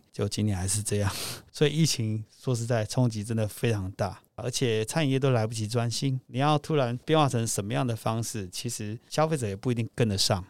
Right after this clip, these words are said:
像我现在服务业跟旅游业也是，然后就是让我们在我们这个行业里面受到很大的一个冲击。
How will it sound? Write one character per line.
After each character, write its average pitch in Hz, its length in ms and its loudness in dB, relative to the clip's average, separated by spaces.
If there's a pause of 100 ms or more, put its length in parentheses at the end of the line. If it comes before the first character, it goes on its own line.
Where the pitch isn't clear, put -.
(140)
像 175 140 2
我 143 80 8
现 156 80 10
在 180 80 10
服 - 160 2
务 151 60 8
业 160 100 8
跟 151 260 6
旅 113 60 2
游 104 140 2
业 123 140 2
也 92 100 -4
是， - 260 -4
然 117 240 -2
后 127 220 -4
就 127 80 -2
是 127 120 0
让 131 140 2
我 107 40 0
们 101 120 -4
在 113 380 0
我 123 80 0
们 123 100 2
这 135 80 2
个 127 60 2
行 110 180 -2
业 123 100 2
里 98 140 -4
面 107 160 -2
受 117 180 -2
到 113 120 2
很 95 220 -10
大 101 180 -4
的 95 100 -6
一 95 60 -8
个 127 420 -6
冲 123 260 4
击。 131 300 -2